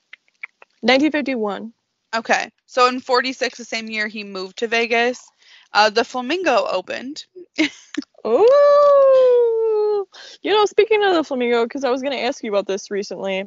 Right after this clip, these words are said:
Speaker 1: and then I think I fell asleep while I was texting you. And then I
Speaker 2: <laughs>
Speaker 1: woke up the next day and was like, "What was I texting Peyton about?" And I couldn't remember.
Speaker 2: <laughs> Story of
Speaker 1: Um,
Speaker 2: my life.
Speaker 1: <laughs> literally. Um, did you know that the Flamingo has, like,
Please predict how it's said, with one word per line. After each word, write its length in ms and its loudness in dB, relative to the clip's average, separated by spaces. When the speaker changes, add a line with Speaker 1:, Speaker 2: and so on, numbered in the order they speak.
Speaker 1:
and 140 -6
then 100 -6
I 80 -4
think 200 -4
I 100 -2
fell 200 -8
asleep 300 -8
while 100 -4
I 80 -4
was 140 -8
texting 440 -10
you. 200 -10
And 140 4
then 140 6
I 100 2
Speaker 2:
<laughs> 0 -
Speaker 1:
woke 240 2
up 120 -2
the 100 -2
next 280 -10
day 100 -6
and 80 -10
was 120 -10
like, 120 -8
"What 120 -4
was 100 -6
I 80 -6
texting 400 -10
Peyton 240 -4
about?" 280 0
And 80 -8
I 80 -6
couldn't 240 -8
remember. 560 -6
Speaker 2:
<laughs> 380 -10
Story 640 2
of 60 -10
Speaker 1:
Um, 20 -14
Speaker 2:
my 180 -8
life. 380 -14
Speaker 1:
<laughs> 140 -20
literally. 1400 -2
Um, 600 2
did 140 -4
you 80 0
know 120 -4
that 140 -6
the 120 -4
Flamingo 460 -6
has, 180 -6
like, 240 -6